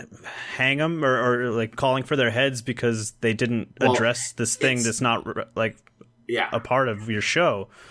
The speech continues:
Speaker 2: It's newsflash,
Speaker 1: Uh,
Speaker 2: d-, dude. Some people deal with tragedy different.
Speaker 1: Yeah.
Speaker 2: And it's not wrong.
Speaker 1: And maybe, maybe they felt it was more respectful not to bring it up at a video game conference. You know, like, it's, it's, there's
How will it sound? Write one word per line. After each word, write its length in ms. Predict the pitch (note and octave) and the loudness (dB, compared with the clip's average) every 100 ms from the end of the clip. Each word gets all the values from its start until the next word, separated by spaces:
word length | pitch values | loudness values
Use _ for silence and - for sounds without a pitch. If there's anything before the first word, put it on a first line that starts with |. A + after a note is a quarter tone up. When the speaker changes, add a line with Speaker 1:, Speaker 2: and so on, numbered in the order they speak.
| - | -4
Speaker 2:
It's 300 | D3 D3 - | -2 -2 -2
newsflash, 760 | D#3+ F#3+ A3 - A2+ G#2 G2 G#2 | 2 2 2 0 0 0 -2 -6
Speaker 1:
Uh, 60 | - | -8
Speaker 2:
d-, 140 | A2 - A#2+ | -10 -10 -10
dude. 380 | A#2 A2+ C3 C3+ C3+ - | -2 0 0 -2 -8 -4
Some 260 | C#3+ C#3+ | 0 0
people 360 | C#3+ E3 D#3+ C3 | 0 -2 -2 -4
deal 280 | G#2+ A#2 A#2+ | -2 0 0
with 120 | - | -2
tragedy 720 | - G2 G2 G2 F#2 F2 D#2+ - | -4 -4 -4 -6 -8 -10 -14 -14
different. 380 | - G2 E2+ D#2+ _ A2+ - _ - - - _ _ _ _ - | -10 -10 -12 -18 _ -16 -16 _ -12 -12 -16 _ _ _ _ -12
Speaker 1:
Yeah. 240 | F#2+ F#2 F#2 _ _ _ A2+ | -8 -8 -10 _ _ _ -4
Speaker 2:
And 140 | A2+ | -4
it's 160 | A2+ A2+ | -4 0
not 260 | C3+ F#3 C3+ | 0 0 0
wrong. 240 | A#2 G2+ | 0 2
Speaker 1:
And 120 | B2 | 2
maybe, 220 | C#3+ E3 C#3 | 2 2 0
maybe 260 | D3+ E3+ | 2 2
they 140 | D#3+ D#3+ | 2 0
felt 300 | - D3+ E3+ | 0 0 0
it 60 | |
was 160 | C#3 A#2+ | -2 0
more 180 | C3+ C3 | 2 2
respectful 600 | B2 - A#2+ A#2 - A2+ | 2 0 -2 -2 -2 0
not 320 | A2 A2 - | 2 0 0
to 80 | B2 | -2
bring 220 | A#2 A2+ | 0 0
it 80 | A2 | 2
up 160 | G#2+ A#2 | 0 0
at 80 | G#2+ | -2
a 40 | |
video 400 | G#2 C3+ A#2+ G2 | 0 2 2 2
game 200 | G2 F#2+ | 0 -4
conference. 560 | - - G2 G2 G2 - | -6 -10 -10 -8 -8 -4
You 80 | G#2 | 0
know, 140 | G#2+ | 2
like, 160 | A2 A2+ | 0 -2
it's, 160 | - | -4
it's, 280 | A#2 A2+ - | -4 -4 -4
there's 260 | B2 B2 | -2 -2